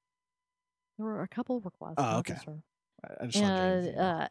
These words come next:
Speaker 1: asking if I made it myself. No, I haven't made it myself, although I'm perfectly aware of the fact that you can. I
Speaker 2: I, I
Speaker 1: haven't,
Speaker 2: would be
Speaker 1: haven't made
Speaker 2: curious
Speaker 1: it
Speaker 2: to
Speaker 1: that
Speaker 2: see how
Speaker 1: point
Speaker 2: that would
Speaker 1: yet.
Speaker 2: work out.
Speaker 1: Yeah, I don't know. I'm not sure if I'm up
Speaker 2: 'Cause
Speaker 1: for
Speaker 2: it
Speaker 1: the
Speaker 2: seems
Speaker 1: science
Speaker 2: like it would be
Speaker 1: experiment.
Speaker 2: cheap. Like, it seems like you can
Speaker 1: Probably.
Speaker 2: make buckets of seitan.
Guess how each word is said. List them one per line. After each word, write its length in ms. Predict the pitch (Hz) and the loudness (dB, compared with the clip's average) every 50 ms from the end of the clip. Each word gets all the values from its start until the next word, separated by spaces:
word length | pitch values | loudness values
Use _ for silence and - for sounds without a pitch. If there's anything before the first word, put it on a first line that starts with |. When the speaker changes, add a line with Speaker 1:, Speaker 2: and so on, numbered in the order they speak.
| - | 0
Speaker 1:
asking 320 | - 175 185 185 - 214 196 | 2 2 2 4 4 2 4
if 80 | - | 4
I 80 | 190 180 | 4 4
made 220 | 180 190 185 175 | 6 6 4 4
it 40 | 190 | 4
myself. 360 | 170 170 170 - 185 175 170 175 | 2 2 4 6 6 6 6 4
No, 240 | 170 165 175 196 | 4 6 6 6
I 60 | 220 233 | 6 8
haven't 240 | 262 277 285 269 | 6 6 6 6
made 140 | 262 269 269 269 | 6 6 6 6
it 40 | |
myself, 460 | 240 247 247 - 214 180 170 196 262 - | 4 2 2 6 6 6 6 6 4 6
although 280 | 220 190 185 190 185 185 | 6 6 8 8 6 6
I'm 260 | 180 180 185 185 175 | 6 4 4 2 4
perfectly 400 | - 202 180 170 175 - 190 185 | 4 4 2 2 0 0 2 2
aware 300 | 180 160 170 170 170 170 | 2 4 4 4 4 4
of 100 | 170 160 | 2 0
the 60 | 170 | 0
fact 200 | - 165 170 165 | 0 0 0 2
that 80 | 170 151 | 0 -2
you 120 | 160 175 | -2 -2
can. 640 | - - 185 180 165 160 156 170 202 233 254 254 226 - - | -2 0 0 2 2 2 2 2 2 2 2 0 -2 -4 0
I 60 | 175 | 4
Speaker 2:
I, 40 | 185 | 6
I 160 | 247 180 180 | 6 8 8
Speaker 1:
haven't, 120 | 254 294 302 | 8 8 6
Speaker 2:
would 80 | 320 320 | 6 6
be 40 | 190 | 6
Speaker 1:
haven't 120 | 214 220 | 6 6
made 40 | 220 | 8
Speaker 2:
curious 280 | 202 254 240 196 - 180 | 8 8 10 10 8 6
Speaker 1:
it 20 | 175 | 6
Speaker 2:
to 60 | 185 | 6
Speaker 1:
that 100 | 185 185 | 8 8
Speaker 2:
see 100 | 202 180 | 8 8
how 100 | 190 180 | 8 8
Speaker 1:
point 100 | 165 147 | 6 6
Speaker 2:
that 60 | - | 4
would 80 | - - | 4 4
Speaker 1:
yet. 100 | 131 127 | 2 2
Speaker 2:
work 160 | 127 120 - | 0 0 0
out. 240 | 98 90 78 60 - _ _ _ _ _ _ _ _ - | 0 0 0 -2 -6 _ _ _ _ _ _ _ _ -6
Speaker 1:
Yeah, 240 | 214 247 277 285 285 | -4 -2 0 2 2
I 140 | 247 254 277 | 2 2 2
don't 100 | 302 311 | 2 2
know. 160 | 330 330 190 | 0 0 -2
I'm 200 | - - 180 196 202 | 0 0 2 2 2
not 140 | 208 208 202 | 2 0 -2
sure 200 | - 226 214 214 | -2 -2 -2 0
if 80 | 208 | 2
I'm 140 | 202 196 185 | 2 2 2
up 140 | - 165 175 | 2 4 4
Speaker 2:
'Cause 100 | 196 190 | 4 6
Speaker 1:
for 40 | 196 | 6
Speaker 2:
it 20 | |
Speaker 1:
the 40 | 175 | 6
Speaker 2:
seems 200 | - 269 185 180 | 6 6 8 8
Speaker 1:
science 120 | 180 240 - | 8 6 8
Speaker 2:
like 60 | 262 | 8
it 40 | 190 | 6
would 80 | 180 175 | 6 6
be 60 | 175 | 4
Speaker 1:
experiment. 180 | 175 170 180 | 2 2 2
Speaker 2:
cheap. 340 | 175 - 190 135 92 - - - - _ _ _ _ _ - | 4 4 2 0 -2 -8 -14 -18 -20 _ _ _ _ _ 0
Like, 120 | 143 147 | 0 2
it 180 | 151 165 185 185 | 4 4 4 6
seems 200 | - 226 233 208 | 6 4 4 4
like 100 | 202 180 | 8 8
you 60 | 285 | 10
can 180 | 269 240 214 185 | 10 10 10 8
Speaker 1:
Probably. 140 | 185 165 156 160 185 | 8 6 4 2 0
Speaker 2:
make 80 | 202 | 4
buckets 360 | - 226 196 - - 127 - - | 4 4 4 4 -4 -6 -4 0
of 60 | 120 | 0
seitan. 560 | - 120 113 110 - 120 107 90 - - - | 0 0 0 -2 -4 -4 -6 -6 -10 -14 -18